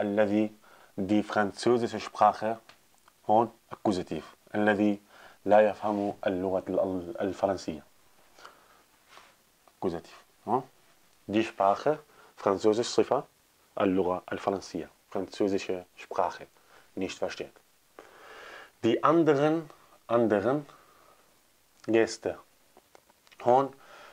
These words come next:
Gäste Nominativ. وجمع دي زبائن يعني. ها؟ ضيوف الزبا-، زبون المطعم اسمه Gast. Gäste. جمع.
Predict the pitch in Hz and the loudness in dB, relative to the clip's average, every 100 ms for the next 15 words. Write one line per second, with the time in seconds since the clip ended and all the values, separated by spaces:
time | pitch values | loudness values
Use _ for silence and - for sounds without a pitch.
0 | - 104 117 123 127 135 - 120 117 110 | -8 0 2 2 0 0 0 2 4 2
1 | 82 - - - _ _ _ _ _ 117 | -2 -10 -20 -20 _ _ _ _ _ 4
2 | 110 95 - 101 113 123 - 95 123 143 | 6 4 -2 -2 0 0 -2 -2 0 -2
3 | - _ _ _ - - _ - 95 92 | -8 _ _ _ -20 -20 _ 0 4 4
4 | 87 85 78 76 107 - _ _ _ _ | 2 -2 -10 -12 -14 -16 _ _ _ _
5 | - 104 113 - _ 110 110 110 113 95 | -4 -4 -4 -8 _ 0 2 2 2 -4
6 | 92 98 104 101 95 113 113 113 120 117 | 0 2 4 2 2 2 2 2 2 0
7 | 107 107 95 - - - - 101 - - | -2 0 2 2 -4 -20 -4 -2 -2 -8
8 | - _ _ - - - _ _ _ - | -20 _ _ -20 -20 -20 _ _ _ 0
9 | 98 123 | 2 2